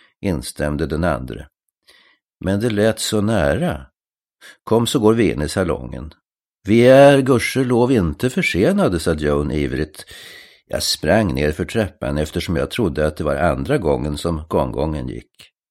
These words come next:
Alla skrattade när de gick in i den stora salongen. Litcham Close var ett av de mest berömda gamla herresätena i England.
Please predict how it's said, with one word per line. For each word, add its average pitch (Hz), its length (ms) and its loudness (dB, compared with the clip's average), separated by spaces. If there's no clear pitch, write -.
Alla 71 340 6
skrattade 76 800 -2
när 73 120 -2
de 78 160 -2
gick 78 180 -4
in 64 200 -2
i 65 80 -4
den 65 220 -4
stora 62 400 -4
salongen. 58 720 -6
Litcham 135 500 0
Close 67 880 0
var 85 160 2
ett 127 380 -2
av 95 120 0
de 95 180 0
mest 90 300 -4
berömda 92 640 0
gamla 69 320 -2
herresätena 71 880 -4
i 73 60 -2
England. 73 480 -4